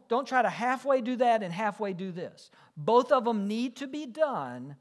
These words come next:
but pick a place to start and focus on that.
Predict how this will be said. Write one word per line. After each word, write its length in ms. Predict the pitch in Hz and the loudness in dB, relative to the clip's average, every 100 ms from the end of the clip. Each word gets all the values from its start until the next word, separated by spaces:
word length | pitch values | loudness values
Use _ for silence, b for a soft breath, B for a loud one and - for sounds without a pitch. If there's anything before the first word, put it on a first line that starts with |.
| B B B B B | B B B B B
but 280 | 196 247 - | -6 -6 -8
pick 260 | - 277 311 | -10 -2 0
a 80 | |
place 460 | 311 - 240 220 - | -2 -2 -2 -2 -8
to 120 | 185 | -14
start 720 | - - - 214 208 160 156 - B B B - | -12 -14 -8 -4 -2 -4 -6 -10 B B B -10
and 220 | 180 170 | -8 -8
focus 760 | - - 226 240 190 147 - - - | -12 -4 -2 -2 -6 -8 -10 -18 -12
on 300 | 143 143 165 | -10 -10 -12
that. 300 | 226 - | -14 -16